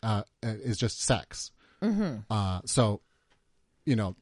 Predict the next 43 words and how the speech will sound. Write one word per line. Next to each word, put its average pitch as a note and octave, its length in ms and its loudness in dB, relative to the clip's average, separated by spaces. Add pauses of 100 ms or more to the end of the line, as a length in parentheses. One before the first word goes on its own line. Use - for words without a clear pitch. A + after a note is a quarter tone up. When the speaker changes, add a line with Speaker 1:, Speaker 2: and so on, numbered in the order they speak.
(180)
Speaker 1:
that's, - 440 0
you B2+ 100 2
know, A2+ 120 4
this, A2 180 0
the B2 140 -2
same A2 180 0
kind A2 140 0
of G#2 60 -4
thing. A2+ 100 -2
So B2 120 -2
this, A2+ 140 0
it D3 120 2
wasn't C3 320 4
specifically D#3 600 0
just D3+ 220 0
fetishes. D3+ 400 2
It B2 160 2
was B2+ 100 2
always B2+ 160 6
just B2 200 -2
kind B2+ 160 2
of G#2 60 -2
what A#2 180 0
you A#2 60 -2
were A2+ 60 0
looking A2 300 0
for A2+ 160 0
for - 120 -4
the G#2+ 80 0
night. F2+ 300 -8 (220)
Speaker 2:
Right. D3+ 340 -2 (140)
Speaker 1:
Uh, A#2 180 4
but B2+ 140 4
a B2+ 60 8
lot B2 220 8
of G#2 100 2
them A2 100 4
Speaker 2:
Huh. C#3 180 0
Speaker 1:
are G#2 220 2
very G#2 300 0
much - 380 -6 (640)
hardcore G2+ 360 0
fetishes. - 540 -14